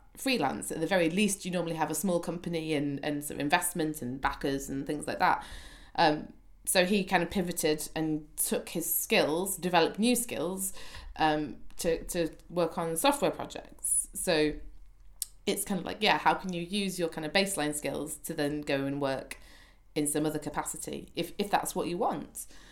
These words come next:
Um, and so I think that's, that's for me, my why is, no, is that kind of living life now rather than putting it off until retirement and having just work as my life. Um,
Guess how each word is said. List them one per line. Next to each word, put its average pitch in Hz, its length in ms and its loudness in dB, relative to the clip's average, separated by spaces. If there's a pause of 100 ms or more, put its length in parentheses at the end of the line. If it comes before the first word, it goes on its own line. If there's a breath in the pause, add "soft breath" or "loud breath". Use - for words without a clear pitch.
(280 soft breath)
Um, 151 460 0 (720)
and 196 160 4
so 233 100 6
I 233 60 8
think 226 200 4
that's, - 440 0
that's - 300 2
for - 180 -2
me, 220 180 6
my 160 140 4
why 170 260 6
is, 143 220 0
no, 156 220 2 (100)
is 165 160 -2
that - 240 0
kind 147 160 0
of 143 180 -2
living 156 260 2
life 143 300 0
now 139 520 2 (500 soft breath)
rather 147 460 2
than 135 420 -4 (420)
putting 143 240 0
it 135 140 -2
off 139 180 -2
until - 440 -6 (380)
retirement 139 920 -2
and 147 120 -4
having 131 280 0
just 135 260 -4
work 143 380 -2
as - 160 -8
my 143 80 -2
life. - 480 -6 (480 soft breath)
Um, 139 460 4